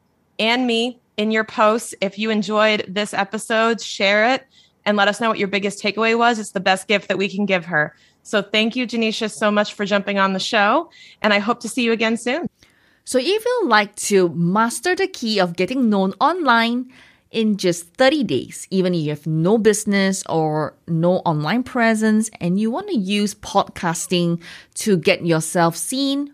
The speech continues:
Speaker 2: heard, recognized as a leader online, connect with me and book my clarity call. And that is at soul rich woman dot com forward slash clarity. S O U L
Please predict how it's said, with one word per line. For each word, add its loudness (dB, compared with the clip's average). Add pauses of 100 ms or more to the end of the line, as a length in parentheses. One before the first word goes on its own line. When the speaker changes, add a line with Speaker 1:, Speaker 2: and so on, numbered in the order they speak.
Speaker 2:
heard, 0
recognized 2
as -2
a -4
leader -2
online, 0 (420)
connect 0
with 0
me 2
and -2
book 0
my 0
clarity -2
call. -8 (400)
And -2
that 0
is 2
at -2
soul 0
rich -2
woman 0
dot 0
com 0
forward 2
slash -2
clarity. 0 (500)
S 0
O 4
U 2
L 4